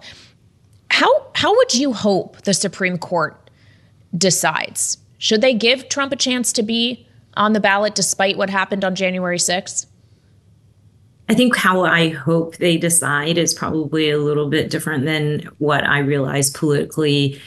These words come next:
Speaker 2: is, uh, realistic on what they will decide. I think given, um, their comments during the Colorado, uh, hearing the arguments for the Colorado case, uh, where Colorado barred him for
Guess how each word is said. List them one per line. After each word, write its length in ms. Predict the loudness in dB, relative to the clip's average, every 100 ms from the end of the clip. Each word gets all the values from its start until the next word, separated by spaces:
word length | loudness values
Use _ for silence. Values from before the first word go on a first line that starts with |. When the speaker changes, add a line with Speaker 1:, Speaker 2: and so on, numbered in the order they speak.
| -20 -2
Speaker 2:
is, 540 | 2 2 4 2 2 0
uh, 400 | 0 0 -2 -6 -6 -4 -4 0
realistic 760 | 2 4 4 4 2 0 -2
on 480 | -2 0 0 0 0
what 240 | 0 0
they 100 | 0
will 160 | 0 0
decide. 500 | 0 0 2 2 2
I 80 | 0
think 280 | 0 -2 -4 -2
given, 580 | 0 2 2 0 0 -2
um, 360 | -2 0 2 2 -2 -12 -6 2
their 180 | 2
comments 540 | 4 2 2 2 0 0
during 280 | 0 2 2
the 80 |
Colorado, 1040 | 2 0 0 0 0 2 2 2 2 0 -2
uh, 300 | -4 -2 -2 2
hearing 260 | 2 4
the 60 | 4
arguments 480 | 2 2 2 0 -2
for 100 | -6
the 80 |
Colorado 540 | -4 -2 0 0 0 -4
case, 520 | -4 0 2 2 0 -6
uh, 180 | -2 -2
where 200 | 0 -2
Colorado 640 | 0 -2 -2 0 0 0 -4 -6
barred 240 | 0 0 2
him 160 | 0
for 580 | -2 -2 -2 0 -2 -6